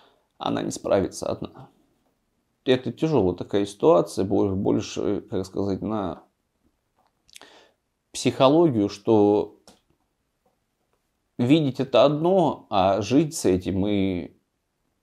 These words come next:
вообще в дальнейшем как-то это все принять.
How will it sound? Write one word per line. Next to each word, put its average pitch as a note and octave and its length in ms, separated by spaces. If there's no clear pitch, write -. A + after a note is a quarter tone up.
вообще G#2 400
в F#2+ 80
дальнейшем A2+ 640
как-то G2 320
это F2+ 240
все F#2+ 420
принять. G#2 680